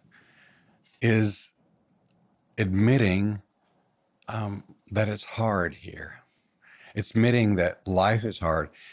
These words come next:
It's m-, admitting that grief is real, because there's a grief on walking into an A,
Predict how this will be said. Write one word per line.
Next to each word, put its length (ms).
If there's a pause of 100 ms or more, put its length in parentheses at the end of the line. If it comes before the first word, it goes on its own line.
(180)
It's 260
m-, 300
admitting 560
that 340
grief 440
is 180
real, 580 (600)
because 300
there's 180
a 60
grief 440
on 140
walking 360
into 380
an 140
A, 280